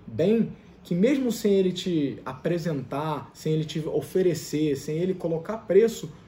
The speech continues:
você se interessa. E se você tem dores que podem ser solucionadas por aquilo, é você, cliente, que vai iniciar o processo de aproximação. A Amazon não tá fazendo isso pra competir, pelo menos não no momento, né, diretamente com grandes redes de varejo,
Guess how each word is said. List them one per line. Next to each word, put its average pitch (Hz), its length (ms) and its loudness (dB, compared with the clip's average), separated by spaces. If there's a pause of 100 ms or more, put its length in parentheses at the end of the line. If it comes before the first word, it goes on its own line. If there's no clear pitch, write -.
(280)
você 175 220 -2
se - 120 -2
interessa. 160 520 -2
E 117 40 -8
se - 80 -14
você 131 220 -8
tem 147 220 -6
dores 165 480 8
que 139 100 -8
podem 123 260 -4
ser 117 140 -12
solucionadas 113 540 -8
por 113 120 -10
aquilo, 175 320 -4
é 143 120 -4
você, 131 400 -4
cliente, 185 420 -4
que - 80 -10
vai 160 100 -2
iniciar 143 500 -6 (260)
o 139 40 -12
processo 143 480 0
de 131 80 -6
aproximação. 131 760 -6 (460)
A 143 100 -2
Amazon 208 240 4
não 202 80 4
tá 185 120 0
fazendo 151 340 -2
isso 147 240 -2
pra 147 140 -4
competir, 139 600 -2
pelo 110 160 -6
menos 120 160 -6
não 123 140 -4
no 127 80 -2
momento, 131 440 -2 (220)
né, 123 100 -6
diretamente 139 680 -2
com 147 100 -4
grandes 131 300 -2
redes 117 240 -2
de 113 60 -8
varejo, 104 460 -4